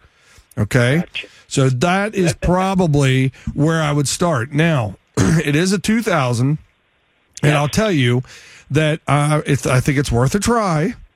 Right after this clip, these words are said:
Speaker 1: And have you ever heard me talk about unhooking both the battery cables?
Speaker 2: Uh, no. But
Speaker 1: Okay,
Speaker 2: I
Speaker 1: so what I
Speaker 2: certainly
Speaker 1: want you to
Speaker 2: enough
Speaker 1: do,
Speaker 2: to do.
Speaker 1: what I want you to do, obviously, is turn the car off. You know, have the air,
Speaker 2: Yeah.
Speaker 1: you, you know,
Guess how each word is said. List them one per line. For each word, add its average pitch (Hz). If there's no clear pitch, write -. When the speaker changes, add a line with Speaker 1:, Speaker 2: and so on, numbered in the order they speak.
Speaker 1:
And 131
have 131
you 143
ever 180
heard 185
me 170
talk 165
about 156
unhooking 160
both 151
the 160
battery 143
cables? 180
Speaker 2:
Uh, 117
no. 120
But 135
Speaker 1:
Okay, 135
Speaker 2:
I 120
Speaker 1:
so 117
what 117
I 175
Speaker 2:
certainly 196
Speaker 1:
want 202
you 233
to 214
Speaker 2:
enough 202
Speaker 1:
do, 143
Speaker 2:
to -
do. 151
Speaker 1:
what 123
I 151
want 175
you 196
to 233
do, 139
obviously, 123
is 160
turn 123
the 160
car 165
off. 135
You 123
know, 113
have 120
the 147
air, 151
Speaker 2:
Yeah. 147
Speaker 1:
you, 156
you 139
know, 107